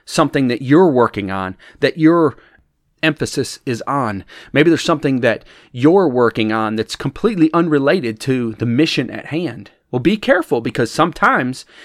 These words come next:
if you don't keep the emphasis on the things that are important to the mission and the vision of the company, the team, they, their,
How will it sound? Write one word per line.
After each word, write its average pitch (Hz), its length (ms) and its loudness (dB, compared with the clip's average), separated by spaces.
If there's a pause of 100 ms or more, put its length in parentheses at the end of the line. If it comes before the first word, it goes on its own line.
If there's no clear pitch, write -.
(140)
if 117 180 0
you 165 220 2
don't 254 320 0
keep - 340 -4 (1040)
the 135 300 -4
emphasis 160 520 0
on 139 240 -2
the 120 60 -2
things 175 360 -4
that 139 100 2
are 131 80 2
important 135 460 -2
to 131 100 -4
the 117 60 -4
mission 127 400 -2
and 110 100 -2
the 107 60 -4
vision 139 320 0
of 110 40 -6
the 107 80 -6
company, 117 520 -4 (640)
the 131 260 0
team, 143 640 0 (560)
they, 123 400 0
their, 247 380 0